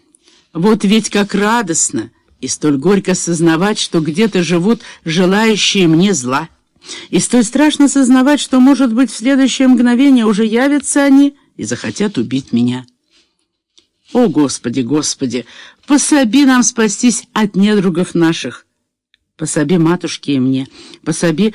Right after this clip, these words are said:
князю Владимиру, пособи Якову Ивановичу, пособи бедной Настене! Что с ней сейчас? Где она? Жива ли?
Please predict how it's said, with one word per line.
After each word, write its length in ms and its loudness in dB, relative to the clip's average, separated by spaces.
князю 560 0
Владимиру, 760 2
пособи 580 0
Якову 580 0
Ивановичу, 640 0
пособи 440 -4
бедной 360 0
Настене! 680 -4
Что 320 -4
с 120 -10
ней 120 -4
сейчас? 500 -8
Где 240 -2
она? 240 0
Жива 460 0
ли? 180 -6